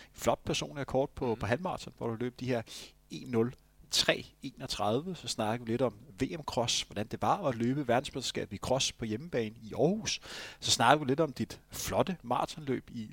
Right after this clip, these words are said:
Speaker 1: Düsseldorf, hvor du løb to fjorten sytten og kvalificerede dig til, til Doha, øh, som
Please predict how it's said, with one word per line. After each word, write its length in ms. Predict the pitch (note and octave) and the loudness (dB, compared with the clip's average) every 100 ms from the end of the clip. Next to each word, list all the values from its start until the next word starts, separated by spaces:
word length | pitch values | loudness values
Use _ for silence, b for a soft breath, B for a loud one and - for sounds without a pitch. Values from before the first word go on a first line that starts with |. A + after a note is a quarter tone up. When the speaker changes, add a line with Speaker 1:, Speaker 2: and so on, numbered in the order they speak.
| - | -2
Speaker 1:
Düsseldorf, 580 | C#3+ - - A#2 A#2+ - | -2 -2 4 4 4 -2
hvor 160 | A2 | -2
du 100 | A#2 | -2
løb 220 | G#2+ A2 - - - | -2 -4 -4 -20 -8
to 180 | - D#3+ - | -4 -4 -4
fjorten 380 | - A2+ C3 - | 0 0 0 0
sytten 380 | C#3 A2+ - E3 B B B - | 0 0 -4 -12 B B B -12
og 120 | A#2 | -8
kvalificerede 460 | - G#2+ G2+ D3+ C#3+ | -4 -2 0 -2 -2
dig 120 | C3+ | -4
til, 320 | - G#2+ G#2 | -4 -4 -6
til 120 | - A2 - | -8 -10 2
Doha, 340 | A#2+ D3 E3 C#3 - - - - - | 4 6 4 0 -4 -20 -20 -18 -6
øh, 440 | A#2+ A2+ G#2+ G#2 | -2 0 0 -2
som 160 | - G#2+ | -4 -6